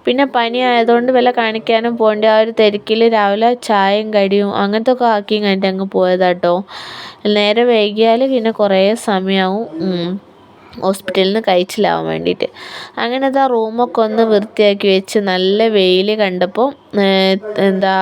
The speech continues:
അലക്കിയതൊക്കെ ഉണങ്ങാത്തതുണ്ടെങ്കിൽ അതൊക്കെ ഒന്ന് ആറിയിട്ട്, ആ, എന്താ പറയുക, ആറിയിടുമ്പോൾ ഇങ്ങനെ നോക്കി നിൽക്കാൻ വേണ്ടിയിട്ട്. അപ്പോൾ വെയിൽ നല്ലോണം വന്നപ്പോൾ ബാക്കിയും കൂടി അങ്ങനെ ആറിയിട്ട്.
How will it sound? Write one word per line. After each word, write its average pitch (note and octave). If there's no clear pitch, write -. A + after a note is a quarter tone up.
അലക്കിയതൊക്കെ G3+
ഉണങ്ങാത്തതുണ്ടെങ്കിൽ G3
അതൊക്കെ G3
ഒന്ന് F#3+
ആറിയിട്ട്, F#3
ആ, F#3
എന്താ F#3+
പറയുക, F#3+
ആറിയിടുമ്പോൾ G#3
ഇങ്ങനെ A3
നോക്കി G#3
നിൽക്കാൻ G3
വേണ്ടിയിട്ട്. F#3
അപ്പോൾ G3+
വെയിൽ G3+
നല്ലോണം G3+
വന്നപ്പോൾ G3
ബാക്കിയും F#3+
കൂടി F#3+
അങ്ങനെ F#3
ആറിയിട്ട്. F3+